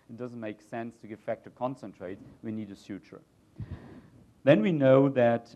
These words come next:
um, things like hypothermia, acidosis, low calcium level, also severe anemia, has a big impact on hemostasis too. So we have to consider this then, of course, we should know if the patient is on antiplatelet drugs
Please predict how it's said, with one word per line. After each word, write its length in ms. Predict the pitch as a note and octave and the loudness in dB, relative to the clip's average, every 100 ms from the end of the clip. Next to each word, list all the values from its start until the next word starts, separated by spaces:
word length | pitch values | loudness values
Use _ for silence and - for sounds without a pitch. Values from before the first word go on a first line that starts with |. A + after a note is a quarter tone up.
| - | -2
um, 480 | A2 G#2+ G#2+ A2 A2 _ _ _ - | 0 2 2 -2 -8 _ _ _ -10
things 220 | F3+ F3+ | -10 0
like 260 | D#3 C3 C3 - - | 0 0 -2 -18 -4
hypothermia, 1040 | D3 E3+ E3+ F3 - D3 D3 C#3+ C#3 C3+ C#3 | 2 2 0 -4 2 2 2 0 2 0 0
acidosis, 760 | C#3 C#3 C3+ A#2+ A#2 A#2 A#2 B2+ | -2 -2 -6 0 0 0 -8 0
low 200 | C#3 D#3 | 0 0
calcium 580 | B2+ A#2+ A2+ - G#2 | -2 -2 -4 -12 -8
level, 400 | G2+ G2+ A2 A2 - | -2 -2 -2 -10 -4
also 420 | B2+ C#3 C#3 C3 | -2 -2 -6 -14
severe 380 | - A2+ A#2 A#2 | -16 -12 -10 -10
anemia, 600 | A2+ A2 A#2+ A#2 F2+ G2+ _ _ | -10 -8 -8 -8 -10 -14 _ _
has 180 | C#3 D3+ | -6 -4
a 40 | |
big 240 | C#3 A#2+ A#2+ | -4 -6 -6
impact 480 | A#2 G#2+ F#2+ F2 - | -12 -12 -12 -14 -14
on 140 | G#2 | -16
hemostasis 760 | G2+ F#2+ F#2 - F#2 F2 F2+ _ - | -14 -16 -16 -16 -16 -16 -20 _ -12
too. 200 | B2 F2 - | -10 -12 -18
So 60 | |
we 100 | G2 | -12
have 160 | G2+ G#2 | -12 -12
to 80 | A2 | -16
consider 540 | - F#2 - G2+ F#2 | -16 -12 -10 -6 -4
this 400 | G2 C#3 C#3 - _ _ _ _ - | 0 0 -2 -16 _ _ _ _ 2
then, 160 | C#3 D3 | 2 4
of 180 | D#3 - | 0 2
course, 260 | D3+ D3+ | 2 2
we 80 | C3 | 0
should 340 | A2+ - F3+ D#3 | -8 -2 -2 0
know 380 | B2 G2 A#2 - _ | 0 0 0 -6 _
if 120 | C#3 B2+ | -10 -6
the 100 | C#3 | -6
patient 480 | - A#2+ A#2 G#2+ | -4 -4 -4 -8
is 300 | A#2 C3 C3 | -2 0 -2
on 120 | G2+ G2+ | -4 -4
antiplatelet 720 | D3 D#3 - B2 A#2 A#2 - | -4 -4 -2 0 0 -4 -10
drugs 360 | A2 G2 - | -6 -6 -8